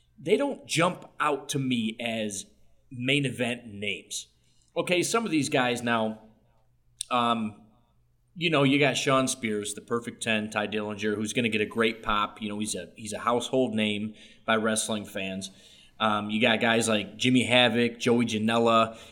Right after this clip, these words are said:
We're gonna see some crazy spots from, you know, some E C W-esque spots. Um, but not anybody, Jay, that I would propel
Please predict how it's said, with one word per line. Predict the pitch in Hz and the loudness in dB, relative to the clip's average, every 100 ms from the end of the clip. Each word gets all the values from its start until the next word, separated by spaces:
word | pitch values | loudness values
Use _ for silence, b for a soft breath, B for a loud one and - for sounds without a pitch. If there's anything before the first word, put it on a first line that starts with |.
| - | -4
We're | 117 | -2
gonna | 110 | 0
see | 107 117 | 0 0
some | 107 95 | 0 -4
crazy | - 123 120 113 107 | -2 4 4 4 0
spots | - 117 113 117 | 2 4 4 2
from, | - 117 113 113 | 0 2 2 2
you | |
know, | 101 101 | 0 -2
some | 101 98 | -4 -2
E | 113 | -2
C | 110 110 | 0 0
W-esque | 104 110 110 110 113 110 - - B B B | 2 4 4 2 2 0 -2 -4 B B B
spots. | - - - 123 120 123 - B B B B - | -4 -2 4 6 6 2 -2 B B B B -2
Um, | 113 107 101 98 101 - - _ _ _ _ _ _ - - - | 2 2 0 -4 -8 -10 -20 _ _ _ _ _ _ -12 -12 -16
but | 139 180 180 - - - _ _ - - | 6 8 8 4 -12 -20 _ _ -20 -12
not | 165 185 254 294 - - _ _ 196 | -2 4 6 4 0 -18 _ _ 2
anybody, | 220 247 143 196 196 | 4 4 6 6 4
Jay, | 143 123 160 170 | 2 8 8 8
that | 139 143 | 2 2
I | 147 | 0
would | 160 160 - | 0 -2 0
propel | 143 135 - 147 139 90 - | 0 4 4 4 2 -2 -8